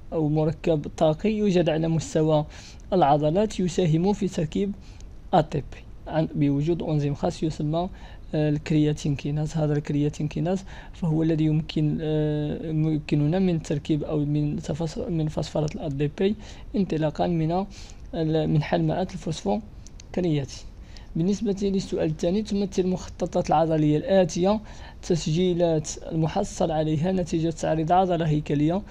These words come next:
لإهاجات فعالة. المطلوب هو تحديد الاسم المناسب لكل مخطط من المخططات العضلية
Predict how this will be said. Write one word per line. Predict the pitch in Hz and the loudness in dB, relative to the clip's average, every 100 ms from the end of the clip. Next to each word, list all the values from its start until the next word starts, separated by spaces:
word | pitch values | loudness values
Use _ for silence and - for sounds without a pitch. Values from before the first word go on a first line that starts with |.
| - - - | -14 -16 -6
لإهاجات | 165 - 151 143 147 147 185 196 | -4 0 2 2 0 2 2 2
فعالة. | 190 - 156 123 143 147 185 - - - - - - | -2 -6 -2 0 2 2 0 -4 -14 -18 -16 -6 0
المطلوب | 180 160 156 190 | 2 2 0 0
هو | 175 180 | 2 2
تحديد | 175 180 180 170 | 0 0 2 4
الاسم | 165 - 170 - 165 | 2 0 -2 0 0
المناسب | 156 151 151 156 190 165 | 0 2 0 0 -2 -2
لكل | 156 - 165 | -2 0 0
مخطط | 156 151 - - 196 180 | 0 -2 -6 -6 -4 -2
من | 170 | -2
المخططات | 156 156 - - 165 156 151 | -2 -2 -6 -8 -4 -2 -2
العضلية | 147 139 139 143 180 | -2 0 0 0 0